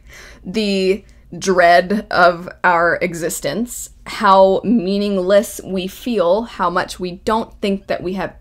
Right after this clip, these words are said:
any say or power to do anything impactful, and, uh, how nothing matters. He's really good at capturing that.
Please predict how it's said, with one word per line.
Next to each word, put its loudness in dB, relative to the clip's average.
any -2
say -2
or -2
power 2
to -8
do -6
anything -2
impactful, -8
and, -2
uh, 0
how -2
nothing -2
matters. -6
He's 0
really 4
good 4
at -2
capturing -8
that. -10